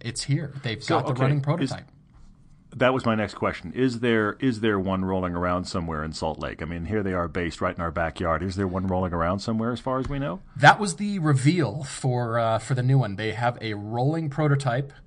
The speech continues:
Speaker 1: that is working. That was, uh, that was part of the, the reveal here. And as you said, they're right here in our backyard. They're in Salt Lake City. That's their headquarters, which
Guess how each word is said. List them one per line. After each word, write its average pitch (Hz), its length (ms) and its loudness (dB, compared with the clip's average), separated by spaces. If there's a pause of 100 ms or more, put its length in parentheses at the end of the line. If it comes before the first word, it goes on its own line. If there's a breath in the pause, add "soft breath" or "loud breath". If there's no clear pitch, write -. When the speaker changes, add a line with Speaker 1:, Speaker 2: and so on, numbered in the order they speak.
(380 soft breath)
Speaker 1:
that 113 280 2
is 104 140 -6
working. 127 460 -6
That 110 180 -4
was, 117 320 -4
uh, 110 500 -2
that 107 120 -8
was 110 120 -8
part 123 280 -2
of 113 260 -10
the, 113 400 -6 (460 soft breath)
the 117 80 -12
reveal 120 400 -2
here. 120 540 -4
And 113 280 -2
as 127 220 2
you 123 60 -2
said, 139 280 0
they're 117 120 -4
right 110 460 -4
here 123 200 -4
in 110 60 -4
our 110 60 -4
backyard. 113 440 -8
They're 110 140 -4
in 127 280 0
Salt 120 240 -4
Lake 107 160 -8
City. 98 400 -4
That's 110 260 -4
their 101 140 -8
headquarters, 101 720 -4 (540 loud breath)
which - 260 -6